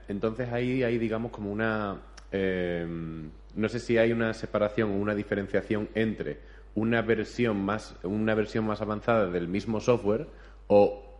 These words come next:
eh, o un software distinto o un proyecto distinto que se basa en el mismo punto,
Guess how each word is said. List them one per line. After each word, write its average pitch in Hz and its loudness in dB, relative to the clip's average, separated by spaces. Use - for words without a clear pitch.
eh, 95 0
o 101 6
un 113 2
software 110 2
distinto 110 0
o 95 2
un 104 0
proyecto 104 -2
distinto 104 -2
que 92 -6
se 92 -4
basa 101 -2
en 107 -4
el 107 -4
mismo 110 -4
punto, 117 -4